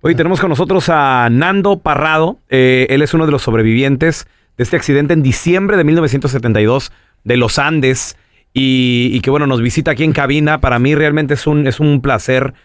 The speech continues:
eh, conocerte, saludarte, Nando. Y,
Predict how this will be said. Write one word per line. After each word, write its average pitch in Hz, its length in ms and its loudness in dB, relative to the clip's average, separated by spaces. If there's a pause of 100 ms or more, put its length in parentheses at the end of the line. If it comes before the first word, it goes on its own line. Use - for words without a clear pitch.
(200)
eh, 107 440 2
conocerte, 123 460 -2
saludarte, 123 500 0
Nando. 147 320 -2 (420)
Y, - 540 -8